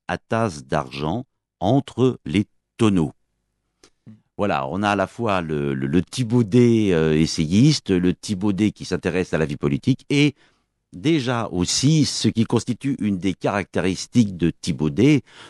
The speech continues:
ce style qui lui appartient en propre, cette, euh,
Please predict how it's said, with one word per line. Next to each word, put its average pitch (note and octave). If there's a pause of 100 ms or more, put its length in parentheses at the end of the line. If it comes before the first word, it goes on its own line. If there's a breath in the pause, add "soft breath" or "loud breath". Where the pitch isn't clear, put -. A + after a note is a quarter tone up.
(120)
ce G2
style G2+ (120)
qui -
lui C#2
appartient C#2
en D2
propre, - (340 loud breath)
cette, -
euh, C#2+